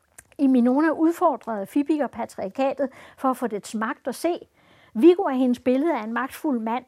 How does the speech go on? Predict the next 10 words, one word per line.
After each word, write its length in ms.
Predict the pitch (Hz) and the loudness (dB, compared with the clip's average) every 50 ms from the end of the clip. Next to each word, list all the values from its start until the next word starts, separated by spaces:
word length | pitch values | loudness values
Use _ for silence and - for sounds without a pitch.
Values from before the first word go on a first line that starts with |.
| _ | _
men 180 | - 269 247 240 | -4 -2 -2 0
han 160 | 214 285 311 | 0 -2 -4
beholder 360 | 339 320 269 277 269 - - | -4 -2 0 0 0 -2 -2
sin 200 | 277 - 294 247 | -4 -2 -2 -2
styrke 360 | 240 - - 302 349 359 381 - | -2 0 0 0 0 0 -2 -4
på 120 | - 262 | -6 -4
hendes 300 | 240 233 277 285 320 - | -2 0 0 0 0 -4
betingelser 520 | - 247 - - 294 294 277 269 285 - | -8 -12 -8 -6 -4 -4 -4 -6 -8 -8
og 140 | 269 - 247 | -8 -8 -8
bekostning. 640 | - 247 247 - 214 208 220 - - 226 220 214 | -10 -10 -10 -8 -10 -10 -10 -12 -16 -14 -16 -16